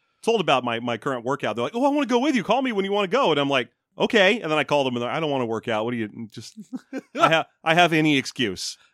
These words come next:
Speaker 2: Oh, yeah.
Speaker 1: Uh, I, I have a slight excuse. Can I, can I just not? And I'm like, "Yeah, I don't care."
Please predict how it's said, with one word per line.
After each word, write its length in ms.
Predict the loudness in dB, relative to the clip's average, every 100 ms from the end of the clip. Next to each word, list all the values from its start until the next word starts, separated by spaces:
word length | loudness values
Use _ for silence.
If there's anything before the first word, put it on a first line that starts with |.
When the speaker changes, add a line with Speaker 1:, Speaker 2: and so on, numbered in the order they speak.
| 2
Speaker 2:
Oh, 140 | 4
yeah. 180 | 4 4
Speaker 1:
Uh, 60 |
I, 260 | 4 4 6
I 20 |
have 100 | 4
a 60 | 2
slight 260 | 2 2 2
excuse. 540 | 0 -2 -2 -2 -8
Can 140 | -6 -4
I, 80 |
can 140 | -2 -2
I 100 | -2
just 160 | -2
not? 220 | -2 0 0
And 100 | -2
I'm 80 |
like, 140 | -2 -2
"Yeah, 160 | -2 0
I 80 |
don't 120 | 0 0
care." 220 | 0